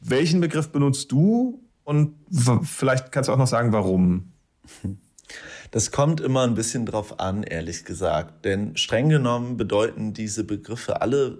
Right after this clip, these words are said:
Speaker 2: was anderes. Ja? Eine Verschwörungserzählung ist eine ganz konk-, ein kon-, ganz konkretes Narrativ über die Idee,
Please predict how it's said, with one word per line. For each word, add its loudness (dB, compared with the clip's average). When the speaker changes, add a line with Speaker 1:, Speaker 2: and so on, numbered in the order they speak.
Speaker 2:
was -4
anderes. -6
Ja? -4
Eine -14
Verschwörungserzählung 0
ist -6
eine 0
ganz -2
konk-, -8
ein -4
kon-, -10
ganz 0
konkretes -2
Narrativ -2
über -2
die -12
Idee, -2